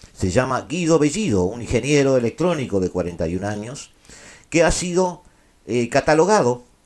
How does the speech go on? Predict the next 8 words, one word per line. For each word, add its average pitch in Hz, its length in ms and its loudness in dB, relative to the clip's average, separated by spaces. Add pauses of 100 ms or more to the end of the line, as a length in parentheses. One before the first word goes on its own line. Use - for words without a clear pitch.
(200)
por, 127 320 0
este, 95 800 -2
las 87 140 -2
fuerzas, 117 640 0
eh, 92 120 -8
de 92 160 0
la 90 100 0
oposición 123 680 -4